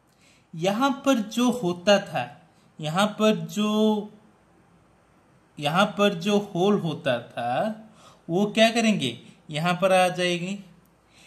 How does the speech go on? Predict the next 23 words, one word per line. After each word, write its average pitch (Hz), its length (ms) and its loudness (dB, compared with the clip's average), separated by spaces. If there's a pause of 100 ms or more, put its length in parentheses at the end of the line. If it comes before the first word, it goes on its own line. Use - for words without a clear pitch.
(180)
यहाँ 190 340 4
पर 240 300 -2
जो 240 220 -2
इलेक्ट्रॉन 208 560 -2
होता 151 400 -6
था, 143 600 -6 (240)
वो 170 100 2
आप, 202 220 4
वो 196 140 -4
कहाँ 220 240 0
पर 233 140 0
आ 226 120 4
जाएंगे? 165 360 -4
यहाँ 151 280 -6
पर 170 160 -8
आ 160 100 -2
जाएंगे। 143 400 -14 (500)
तो 240 140 -4
एक 233 360 -6
डिफ्यूजन 269 1080 0
लेयर 185 420 4
बन 139 300 -4
जाएगा। 127 600 2